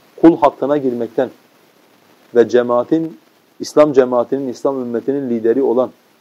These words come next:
halifeye Ömer radıyallahu anh'a muhalefet etmekten alıkoyan şey nedir? Alıkoyan şey onun, Allah'ın onu gördüğünü, Allah'ın onu duyduğunu bilmesidir. Aynısı bizim için de geçerlidir.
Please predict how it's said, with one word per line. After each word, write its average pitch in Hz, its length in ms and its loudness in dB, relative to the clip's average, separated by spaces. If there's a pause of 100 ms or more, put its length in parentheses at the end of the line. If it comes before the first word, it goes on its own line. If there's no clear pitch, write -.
(160)
halifeye 120 580 2
Ömer 127 320 -6
radıyallahu 117 600 -4
anh'a 113 200 -8
muhalefet 113 540 -4
etmekten 117 380 -8
alıkoyan 117 480 -2
şey 120 240 -10
nedir? 165 220 -6 (600)
Alıkoyan 117 420 -2
şey 151 180 -6
onun, 131 400 -8
Allah'ın 113 340 -4
onu 117 200 -10
gördüğünü, 110 520 -6 (520)
Allah'ın 110 340 -2
onu 113 220 -8
duyduğunu 104 480 -6 (300)
bilmesidir. 98 440 -8 (920)
Aynısı 156 380 2
bizim 143 180 -4
için 131 200 -8
de 113 100 0
geçerlidir. 104 520 -6